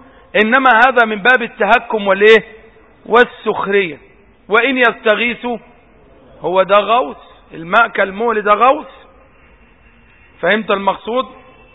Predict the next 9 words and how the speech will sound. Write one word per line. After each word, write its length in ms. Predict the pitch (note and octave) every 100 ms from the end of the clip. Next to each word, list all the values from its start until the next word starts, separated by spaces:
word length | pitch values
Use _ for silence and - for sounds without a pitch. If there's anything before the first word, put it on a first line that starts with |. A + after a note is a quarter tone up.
| _ _ _ _ - A#3
أما 500 | C4+ C4 B3 - G#3
ال-، 120 | G3+
الورقة 720 | A3 A3 A3 A3 G#3+ B3 A#3 G3+
الثانية 360 | - A3+ G#3+
تقول 360 | F#3 F#3+ G#3+ G#3+
استدراك. 640 | - F#3+ D#3+ F3+ F#3+ F#3 - - - - _ _ _ - _ _ _ _ _ _ C4+ _ _ C4+ F4 _ _ _ _ _ _
إيه؟ 160 | D#3+ D#3 _ _ _ _ _ _ _ _ _
قلبت 280 | C3 C3 C3
الشريط 340 | C3+ - D#3